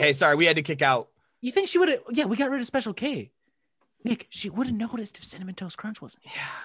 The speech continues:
Speaker 2: Everybody would have noticed.
Speaker 1: Dude,
Speaker 2: And then
Speaker 1: okay,
Speaker 2: it wouldn't
Speaker 1: I
Speaker 2: have
Speaker 1: think
Speaker 2: been
Speaker 1: everyone would have noticed Cinnamon Toast Crunch.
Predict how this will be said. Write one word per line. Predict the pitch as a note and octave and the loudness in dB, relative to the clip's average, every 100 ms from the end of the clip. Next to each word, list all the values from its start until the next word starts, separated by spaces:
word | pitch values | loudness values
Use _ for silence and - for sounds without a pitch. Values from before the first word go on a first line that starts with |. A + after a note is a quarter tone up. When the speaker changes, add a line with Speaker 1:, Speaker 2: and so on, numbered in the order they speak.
| - | -2
Speaker 2:
Everybody | C4 D4 A#3+ G#3 | -2 0 2 2
would | D#3+ | 0
have | D3 | -4
noticed. | C#3+ A#2+ _ - | -10 -14 _ -6
Speaker 1:
Dude, | A3 | 2
Speaker 2:
And | C4+ | 6
then | |
Speaker 1:
okay, | C#4 | 6
Speaker 2:
it | B3+ | 6
wouldn't | D#4 | 6
Speaker 1:
I | E4 | 6
Speaker 2:
have | |
Speaker 1:
think | C4+ | 6
Speaker 2:
been | D4 | 6
Speaker 1:
everyone | E4 E4+ | 4 4
would | D#4+ | 4
have | |
noticed | C#4 C4+ B3+ | 6 6 4
Cinnamon | A#3+ A#3 | 0 0
Toast | A3 G#3 | 0 2
Crunch. | G3+ E3 | 0 -2